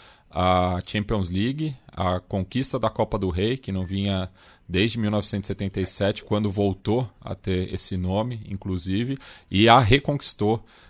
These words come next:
é, novamente, né, é, ma-, mais recentemente. Então, é o único jogador do Betis que tem duas Copas do Rei no currículo, é, enfim, um emblema ali do, do clube andaluz.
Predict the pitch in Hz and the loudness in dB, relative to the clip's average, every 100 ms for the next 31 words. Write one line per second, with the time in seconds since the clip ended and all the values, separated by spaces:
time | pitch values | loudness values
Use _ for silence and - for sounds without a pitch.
0 | - 90 92 92 90 90 95 90 98 98 | -8 -2 0 0 -2 -4 -8 -6 0 2
1 | 101 95 95 113 - 90 92 95 - - | 2 0 -2 -4 -6 -6 -6 -6 -10 -14
2 | 95 92 92 - 95 95 98 95 101 - | -12 -12 -12 -6 -4 0 0 0 -4 -6
3 | 98 98 95 98 110 113 117 113 117 - | -8 -4 -2 -2 -4 -6 -2 -2 -4 -14
4 | - - 92 101 110 123 131 131 104 95 | -20 -4 0 2 2 0 2 4 4 0
5 | 95 107 104 98 95 104 98 101 92 98 | 2 4 4 4 4 2 0 -2 0 -2
6 | - - - 101 104 90 92 98 107 - | -2 -8 -4 -4 -2 -4 -2 0 0 -2
7 | 101 95 101 95 87 87 92 - - - | -4 -2 -2 -2 -2 -2 -2 -4 -16 -20
8 | _ - 92 - 95 85 90 92 98 98 | _ -4 -4 0 -2 0 -2 -2 -2 0
9 | 98 87 95 92 90 87 101 90 76 92 | -2 -6 -6 -4 -4 -6 -4 -4 -4 -2
10 | 98 92 92 95 98 90 85 90 90 87 | 0 2 2 2 2 0 -4 -6 -6 -8
11 | 101 90 - 90 95 95 95 82 - - | -8 -8 -4 -4 -2 -2 -4 -6 -12 -14